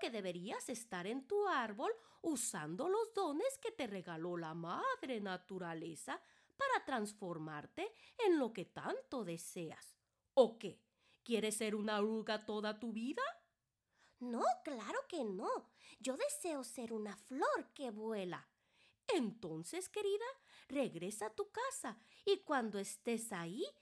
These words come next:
sabrás qué hacer. Gracias, señora Lula. Así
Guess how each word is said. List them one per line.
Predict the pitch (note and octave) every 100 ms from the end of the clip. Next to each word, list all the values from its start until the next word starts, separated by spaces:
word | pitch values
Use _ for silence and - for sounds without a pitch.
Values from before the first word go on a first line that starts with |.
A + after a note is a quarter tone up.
| - _
sabrás | - - F#3+ E3 G#3 G4 - -
qué | G4+
hacer. | G4+ F#4+ - D#4+ C#4 G#3 - _ _ - -
Gracias, | C#5 D5 F#5 F5 D5
señora | B4+ G#4+ G#4+ G4 G4
Lula. | G4 G#4 F#4 E4+ - - -
Así | F4+ E4 -